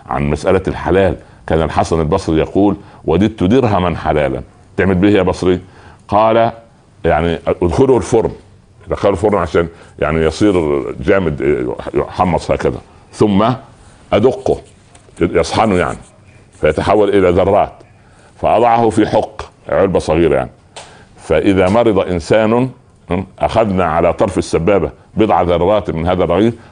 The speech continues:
ووضعناه على لسانه يشفيه رب العباد سبحانه وتعالى". إذن المال الحلال ده شيء كبير جدا في مسألة شفاء الأمراض، لأن الأمراض تكثر في البيوت،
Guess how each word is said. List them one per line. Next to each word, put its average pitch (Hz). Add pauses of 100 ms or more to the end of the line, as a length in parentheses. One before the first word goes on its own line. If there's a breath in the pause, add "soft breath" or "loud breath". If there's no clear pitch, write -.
ووضعناه 82
على 78
لسانه 92 (240 loud breath)
يشفيه 82
رب 80
العباد 78
سبحانه 69
وتعالى". 60 (340 loud breath)
إذن 73
المال 78
الحلال 85 (280 loud breath)
ده 67
شيء 90
كبير 87
جدا 82 (280 loud breath)
في 78
مسألة 80
شفاء -
الأمراض، 73 (320 loud breath)
لأن 87
الأمراض 107
تكثر -
في 87
البيوت، 92